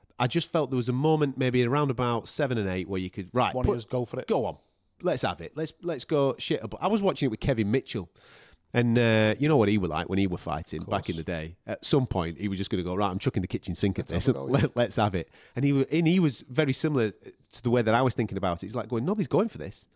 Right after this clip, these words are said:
Speaker 1: O'Hara's letting this, and he knows O'Hara quite well from the Sims gym.
Speaker 2: Yeah.
Speaker 1: And he's like going, "He's just letting this slip away." Because he started well, Jack changed the game, and then all of a sudden, O'Hara didn't have any answers for it. He just kept jabbing his head off.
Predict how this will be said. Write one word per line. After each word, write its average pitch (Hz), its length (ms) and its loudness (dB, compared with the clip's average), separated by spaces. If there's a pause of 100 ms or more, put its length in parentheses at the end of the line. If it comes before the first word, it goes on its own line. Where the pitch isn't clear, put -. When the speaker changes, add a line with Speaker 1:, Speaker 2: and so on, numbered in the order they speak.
(240)
Speaker 1:
O'Hara's 139 420 4
letting 127 280 0
this, 127 140 -2
and 143 100 2
he 151 60 4
knows 156 260 4
O'Hara 127 240 4
quite 110 280 0
well 107 200 0
from 101 160 -2
the 98 60 -2
Sims 107 300 0
gym. 78 280 -12 (180)
Speaker 2:
Yeah. 123 160 -10
Speaker 1:
And 117 100 0
he's 110 120 0
like 120 180 2
going, 107 260 2 (400)
"He's - 120 -2
just 240 120 2
letting 123 220 4
this - 140 0
slip - 200 -2
away." 135 300 0 (420)
Because 143 220 -2
he 107 60 -4
started 156 420 0
well, 98 320 2 (400)
Jack - 300 2
changed 123 260 2
the 101 80 -2
game, 92 400 0 (400)
and 95 100 -2
then 101 120 4
all 104 100 6
of 98 60 0
a - 20 -6
sudden, 98 340 -2
O'Hara 104 360 2
didn't 104 180 -2
have 101 100 -2
any 107 140 0
answers 123 320 -2
for 82 260 -4
it. 80 140 -8 (720)
He 107 60 -14
just 101 200 -4
kept - 160 -4
jabbing 110 200 0
his 107 100 -2
head 147 120 2
off. 95 100 -2